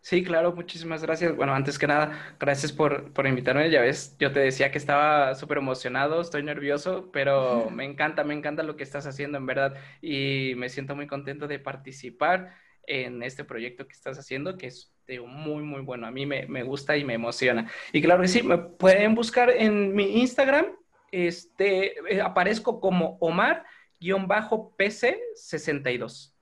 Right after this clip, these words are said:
Speaker 1: Repito,
Speaker 2: Ok.
Speaker 1: Omar guion bajo P de papá, C de casa, sesenta y dos.
Speaker 2: Ah, ok. Perfecto, para seguirte y,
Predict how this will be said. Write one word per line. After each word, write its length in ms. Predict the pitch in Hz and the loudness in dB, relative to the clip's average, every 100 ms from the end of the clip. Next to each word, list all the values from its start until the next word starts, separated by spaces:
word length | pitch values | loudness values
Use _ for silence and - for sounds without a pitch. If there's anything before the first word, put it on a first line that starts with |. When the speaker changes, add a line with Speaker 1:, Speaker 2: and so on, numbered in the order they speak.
| _ _ _ | _ _ _
Speaker 1:
Repito, 520 | 143 143 185 233 240 | -6 -4 0 2 2
Speaker 2:
Ok. 80 | - - | -4 -2
Speaker 1:
Omar 520 | 156 160 202 247 311 - - | 0 2 2 2 -2 -12 -14
guion 300 | 156 165 170 | -6 -4 0
bajo 400 | 180 185 185 - _ _ | -2 -4 -12 -16 _ _
P 340 | 170 196 208 - | 0 2 0 -4
de 160 | 185 156 | -6 -4
papá, 320 | 165 233 262 | -2 -2 -4
C 360 | - - 170 175 | -8 -8 -6 -6
de 160 | 170 | -6
casa, 440 | 190 247 294 294 - _ _ _ _ | -2 -2 0 -4 -6 _ _ _ _
sesenta 520 | - 170 165 147 139 | -10 -6 -4 -4 -4
y 40 | 117 | -4
dos. 320 | 117 - - _ _ _ _ - | -8 -14 -20 _ _ _ _ -18
Speaker 2:
Ah, 160 | 214 202 | -16 -14
ok. 240 | - - _ _ | -18 -20 _ _
Perfecto, 520 | 226 220 220 214 - - - | -2 -2 -2 -6 -8 -12 -10
para 200 | 185 196 | -10 -10
seguirte 480 | 208 208 262 247 269 | -8 -6 -6 -6 -8
y, 480 | 269 240 202 202 | -8 -8 -8 -10